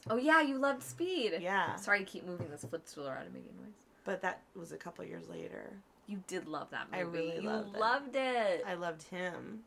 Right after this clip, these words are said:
Speaker 1: That's a movie I
Speaker 2: I
Speaker 1: haven't
Speaker 2: still defend him to this day.
Speaker 1: I, as well you should.
Speaker 2: Yeah. Anyway.
Speaker 1: I wanna ask you about The
Speaker 2: Anyway.
Speaker 1: Lake House right now, but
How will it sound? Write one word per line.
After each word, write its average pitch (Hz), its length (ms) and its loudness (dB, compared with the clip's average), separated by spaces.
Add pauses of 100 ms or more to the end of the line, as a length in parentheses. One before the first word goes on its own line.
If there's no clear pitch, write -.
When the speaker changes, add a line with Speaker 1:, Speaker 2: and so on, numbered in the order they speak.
(140)
Speaker 1:
That's 285 280 8
a - 20 2
movie 196 260 2
I 180 60 6
Speaker 2:
I 185 40 6
Speaker 1:
haven't 185 200 2
Speaker 2:
still 208 240 2
defend 185 460 -4
him 190 240 -8
to 196 120 -8
this - 280 -8
day. - 360 -12 (140)
Speaker 1:
I, 320 200 -2 (160)
as 403 120 -10
well 285 140 -2
you 220 120 -2
should. 190 380 -4 (220)
Speaker 2:
Yeah. - 100 -8 (160)
Anyway. 202 460 0
Speaker 1:
I 196 40 -8 (140)
wanna 190 140 2
ask 190 180 -2
you 311 80 2
about 302 60 4
The 320 60 8
Speaker 2:
Anyway. 285 200 10
Speaker 1:
Lake 214 280 12
House 233 280 8
right 180 240 4
now, 185 400 8
but 208 100 8